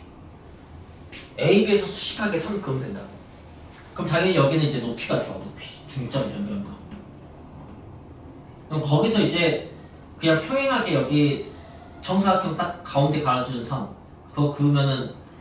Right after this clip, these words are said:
당연히 수직일 거 아니야, 그치? 어. 그래서 이거 가지고 푸는 거야. 이거 가지고 푸는 건데, 그거 역시 이제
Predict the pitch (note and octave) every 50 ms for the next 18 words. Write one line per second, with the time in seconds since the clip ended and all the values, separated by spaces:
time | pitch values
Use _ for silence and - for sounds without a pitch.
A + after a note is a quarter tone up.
0 | - - C#3+ D#3 - - - B3 A#3+ G#3 G3+ - - - G#2+ A2+ G#2+ - C#3+ -
1 | A#3 A#3+ A#3 - - - - - - - - - - C3 B2+ A2+ F#2 - - -
2 | - - - - - - - - - - - - E3 D3+ D#3 G3+ G#3+ G#3 - -
3 | D3 D#3+ D3 - - - B3 B3 A#3 - C#3+ C3+ - C3 - - - - - -
4 | - - C3+ C3+ C3 C3+ D3 C#3 - - G3 F#3+ D3+ C3+ B2 B2 B2+ B2 A#2+ -
5 | - - - - - - - - - - - - - - - - - - - -
6 | - - - - - - G#3 G#3 B3+ A#3 G#3+ - - - - - G#3 G#3 G3+ D#3+
7 | C#3 - - E3+ E3+ D#3+ D3 - - -